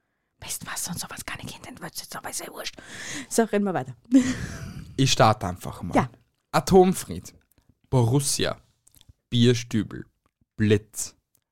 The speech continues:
Speaker 2: Crazy Horse, Grammophon, Gucci Gucci, Gastritis, Holunder, Jaguar, und Joghurt.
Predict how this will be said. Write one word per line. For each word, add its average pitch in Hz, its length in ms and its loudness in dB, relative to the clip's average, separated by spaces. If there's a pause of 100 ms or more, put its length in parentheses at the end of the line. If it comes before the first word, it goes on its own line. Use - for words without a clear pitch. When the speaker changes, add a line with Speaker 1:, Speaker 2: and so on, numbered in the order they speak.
(120)
Speaker 2:
Crazy 156 600 6
Horse, 143 520 6 (640)
Grammophon, 123 1000 6 (600)
Gucci 143 340 4
Gucci, 117 460 4 (520)
Gastritis, 113 1000 2 (340)
Holunder, 156 840 6 (460)
Jaguar, 131 880 4 (420)
und 123 160 0
Joghurt. 113 680 2